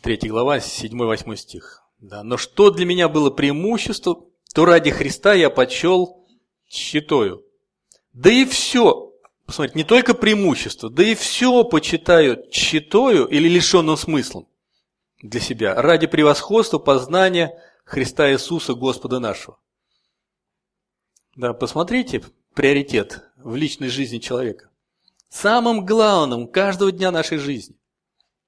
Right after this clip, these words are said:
должно быть, должно стать познание Иисуса Христа. Да, слово "познание" уже несколько раз я объяснял. Это не только познавать Христа, изучая Библию.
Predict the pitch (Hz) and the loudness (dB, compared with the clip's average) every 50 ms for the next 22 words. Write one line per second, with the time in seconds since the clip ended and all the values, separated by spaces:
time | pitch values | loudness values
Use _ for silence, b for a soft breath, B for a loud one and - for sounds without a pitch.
0 | _ _ 131 123 143 156 160 151 151 180 190 175 151 147 151 190 202 202 185 - | _ _ -4 0 2 2 2 0 -2 -2 -2 -4 -4 -4 -4 -2 -2 -2 -4 -6
1 | - - - _ _ _ _ _ _ _ - 147 151 143 165 151 - - 180 160 | -12 -18 -20 _ _ _ _ _ _ _ -4 -4 -2 -2 -4 -6 0 2 2 2
2 | - - - _ - 170 160 143 143 151 170 185 202 202 190 165 156 - 170 156 | 2 -2 -4 _ 4 4 4 2 0 -2 -2 -2 0 0 -2 -4 -6 -6 -8 -8
3 | - 151 - 151 143 - - - 101 - - _ _ _ _ _ _ _ _ _ | -8 -10 -10 -10 -10 -8 -8 -8 -8 -8 -12 _ _ _ _ _ _ _ _ _
4 | _ _ _ _ _ _ _ _ _ _ _ _ _ _ _ _ _ 127 143 135 | _ _ _ _ _ _ _ _ _ _ _ _ _ _ _ _ _ 0 0 2
5 | 139 - - 180 180 165 156 160 185 175 156 151 190 208 208 202 180 160 165 147 | 2 2 2 4 4 4 4 6 6 4 4 4 2 2 2 2 2 2 0 0
6 | - 170 175 170 165 170 170 165 - - 160 - 180 170 156 131 - - 117 113 | 0 0 0 0 0 -2 -4 -4 -4 -4 -4 0 2 4 4 4 2 0 -4 -6
7 | 113 113 113 - - 113 110 117 117 117 - 156 165 160 - 214 226 220 - 185 | -6 -6 -10 -12 -10 -8 -4 -4 -4 -4 -4 -6 -6 2 4 4 4 4 2 0
8 | - - 165 - 165 180 175 175 151 131 131 - - 139 135 - - - 202 196 | 0 0 -2 0 0 2 4 6 6 6 4 2 -4 -6 -6 -4 0 2 2 2
9 | 170 147 147 139 - 156 151 143 139 147 143 113 - - - - | 2 0 -2 -2 -2 -2 -2 -2 -2 -4 -6 -8 -8 -12 -20 -20